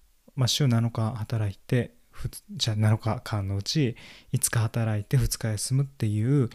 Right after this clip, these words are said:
最低限の休みのスケジュールを組んで、まあ、動かしていくっていうのが一番、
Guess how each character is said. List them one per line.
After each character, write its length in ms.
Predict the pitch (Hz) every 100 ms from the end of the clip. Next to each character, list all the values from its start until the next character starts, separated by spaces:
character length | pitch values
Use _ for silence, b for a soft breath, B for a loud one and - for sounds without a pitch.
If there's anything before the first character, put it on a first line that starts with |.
| B B B
最 220 | - 151
低 180 | 143 147
限 140 | 120
の 80 | 110
休 320 | 107 98 -
み 220 | 110 101 -
の 100 | 123
ス 100 | 113
ケ 100 | -
ジ 120 | 110 113
ュ 40 |
ー 20 |
ル 60 | 107
を 40 |
組 300 | - - 135
ん 40 | 113
で、 380 | 123 117 - - _ _ _
ま 100 | 123
あ、 20 | 117
動 160 | 117
か 140 | - 113
し 100 | -
て 120 | 120
い 60 |
く 120 | 113 120
っ 20 |
て 180 | - 104
い 40 |
う 40 |
の 140 | 95 98
が 280 | 117 101 - B B B B -
一 260 | 139 143
番、 320 | 135 127 123